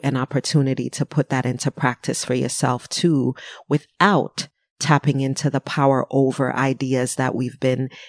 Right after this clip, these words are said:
indoctrinated into, you know, the schoolishness that you and I, as people who are committed to raising free people, are constantly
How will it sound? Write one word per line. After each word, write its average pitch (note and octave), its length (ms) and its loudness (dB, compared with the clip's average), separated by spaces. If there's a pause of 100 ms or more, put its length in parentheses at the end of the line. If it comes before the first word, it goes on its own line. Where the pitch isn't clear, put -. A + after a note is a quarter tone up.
(100)
indoctrinated B2+ 880 0
into, B2 560 -4 (220)
you C3+ 120 0
know, C#3 260 -2
the C3 80 -2
schoolishness - 960 -2 (340)
that B2+ 180 -2
you C#3 180 4
and C3+ 140 2
I, B2+ 420 -2 (220)
as B2+ 140 -2
people C3+ 360 0
who C#3 160 2
are B2 300 0 (220)
committed C3+ 400 2
to B2+ 140 -2
raising B2+ 340 -2
free B2+ 240 -6
people, - 580 -4 (200)
are C3 100 -4
constantly B2+ 1080 -4